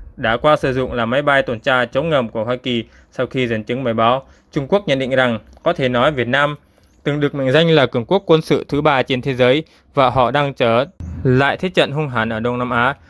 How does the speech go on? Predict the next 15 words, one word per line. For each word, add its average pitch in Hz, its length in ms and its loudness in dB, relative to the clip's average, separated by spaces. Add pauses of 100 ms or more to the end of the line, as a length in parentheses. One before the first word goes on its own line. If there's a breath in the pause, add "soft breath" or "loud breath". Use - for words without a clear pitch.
(180 soft breath)
Thưa 131 140 -2
các 156 200 -2
bạn 139 220 2
đọc, 123 260 2 (240)
đến 143 180 -2
đây 143 180 6
thì 123 140 -2
các 165 180 -2
bạn 135 220 2
cũng 127 160 -6
đã 117 140 2
mơ 139 180 2
hồ 131 300 2
thấy 139 200 0
sự - 340 -2